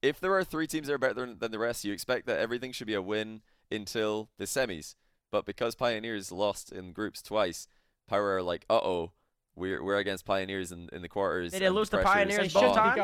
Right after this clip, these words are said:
Speaker 2: times?
Speaker 3: yeah, but they shouldn't be going, "Uh-oh, we're against Pioneers,
Speaker 2: Yeah,
Speaker 3: who've just made a
Speaker 2: Pioneers,
Speaker 3: pick,
Speaker 2: oh
Speaker 3: who've
Speaker 2: no.
Speaker 3: just
Speaker 2: Like,
Speaker 3: made
Speaker 2: that
Speaker 3: a
Speaker 2: should be
Speaker 3: pick up."
Speaker 2: winnable.
Speaker 1: Nah,
Speaker 2: Like, what, if you're
Speaker 1: Pioneers are
Speaker 2: that
Speaker 1: actually,
Speaker 2: good?
Speaker 1: they're good. I think that
Speaker 2: They're
Speaker 1: they,
Speaker 2: okay.
Speaker 1: they looked,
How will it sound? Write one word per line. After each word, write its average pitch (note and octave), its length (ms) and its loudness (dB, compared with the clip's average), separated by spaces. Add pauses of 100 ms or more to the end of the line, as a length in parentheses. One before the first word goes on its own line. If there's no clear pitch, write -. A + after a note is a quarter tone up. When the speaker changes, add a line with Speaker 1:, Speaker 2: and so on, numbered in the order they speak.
Speaker 2:
times? F#3 80 -8
Speaker 3:
yeah, D#3 160 -2
but C3 80 -10
they E3 100 -2
shouldn't G3+ 240 -8
be E3+ 80 -8
going, C#3+ 300 -4
"Uh-oh, B2+ 300 -6
we're A#2+ 100 -6
against B2 280 -8
Pioneers, A2+ 420 -4
Speaker 2:
Yeah, A#3+ 100 6
Speaker 3:
who've D#3 80 2
just A2+ 80 -2
made E3 60 6
a A#3+ 40 8 (180)
Speaker 2:
Pioneers, A#3 260 4
Speaker 3:
pick, A#3+ 80 8
Speaker 2:
oh C#4 120 8
Speaker 3:
who've A3+ 80 0
Speaker 2:
no. B3+ 680 6
Speaker 3:
just B2+ 140 -2
Speaker 2:
Like, G3 160 4
Speaker 3:
made E3+ 80 4
Speaker 2:
that A#3+ 60 4
Speaker 3:
a - 20 -2
Speaker 2:
should B3 100 0
be B3 120 0
Speaker 3:
pick B3+ 100 2
up." D4+ 80 8 (120)
Speaker 2:
winnable. C3+ 140 -4 (480)
Speaker 1:
Nah, D#3+ 220 2
Speaker 2:
Like, G#3+ 100 6
what, C#4+ 160 8
if - 40 2
you're F#3+ 80 4
Speaker 1:
Pioneers G#3 160 4
are - 40 0
Speaker 2:
that C#4 140 10
Speaker 1:
actually, D4 380 4
Speaker 2:
good? - 100 -14
Speaker 1:
they're D3+ 160 0
good. A#2 360 4
I A2 160 4
think D3 220 -10
that A#2 140 -8
Speaker 2:
They're B3+ 140 4
Speaker 1:
they, A3+ 60 8
Speaker 2:
okay. B3+ 460 6
Speaker 1:
they A3 60 -6
looked, B2 280 0